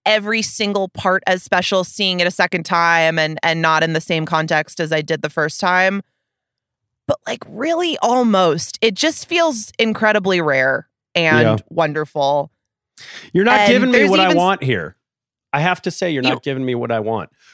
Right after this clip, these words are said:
Speaker 2: What I
Speaker 1: Did you
Speaker 2: wanted
Speaker 1: want me to tell you that, like, the L A crowds were the best crowds?
Speaker 2: No, I didn't. But I do think that that six-night run is gonna be something that, that sits historically. Like, I, I think you're exactly right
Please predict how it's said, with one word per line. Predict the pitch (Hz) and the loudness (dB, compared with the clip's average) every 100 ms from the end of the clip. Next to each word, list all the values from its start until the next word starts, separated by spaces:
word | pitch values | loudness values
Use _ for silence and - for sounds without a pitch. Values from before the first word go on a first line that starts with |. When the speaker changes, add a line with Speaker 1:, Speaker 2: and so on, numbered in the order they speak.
| _ | _
Speaker 2:
What | 135 156 | -2 2
I | 165 | 2
Speaker 1:
Did | - 147 | 2 2
you | 196 | 4
Speaker 2:
wanted | 240 | 4
Speaker 1:
want | 415 | 4
me | 440 | 2
to | 427 | 2
tell | 381 285 | 2 2
you | 302 311 | 4 2
that, | 294 | 4
like, | 285 269 220 | 4 2 2
the | |
L | 240 220 226 | 4 4 4
A | 220 | 2
crowds | - 202 208 196 | 2 2 2 2
were | 208 | 2
the | 196 | 2
best | 175 180 - | 2 0 0
crowds? | 175 156 175 | 2 4 2
Speaker 2:
No, | 175 190 196 139 113 | 2 4 4 2 0
I | 147 | -2
didn't. | 131 165 147 113 | 0 -2 -2 -4
But | 151 | -2
I | 151 | 0
do | 135 160 196 | 0 -2 -2
think | - 190 165 | -2 -4 -2
that | 151 - | -4 -2
that | 143 - | -2 -2
six-night | - 165 - - 151 147 - | -2 -2 -4 -4 -2 -2 -2
run | 123 131 127 147 175 160 _ _ _ _ _ - | -2 0 2 0 -2 -4 _ _ _ _ _ -2
is | 156 127 | 0 0
gonna | - 147 139 | 0 0 2
be | 131 131 | 0 -2
something | - 143 127 - 123 117 113 - _ _ - | 0 0 0 0 0 0 -2 -8 _ _ -14
that, | 120 127 117 135 | -4 -2 -2 -8
that | 117 123 - | -4 -4 -4
sits | - - 127 - - - - _ _ _ _ | -6 -2 -2 -2 -6 -6 -10 _ _ _ _
historically. | 131 131 - 131 113 98 - 78 - | -4 -4 -2 0 0 -2 -6 -8 -6
Like, | 131 127 139 | -4 -2 -2
I, | 151 123 - | -2 -4 -4
I | 151 | -2
think | 156 202 - | 0 -2 0
you're | 180 | -2
exactly | 143 - 135 139 160 127 | 0 0 0 0 -2 0
right | 123 123 | 0 0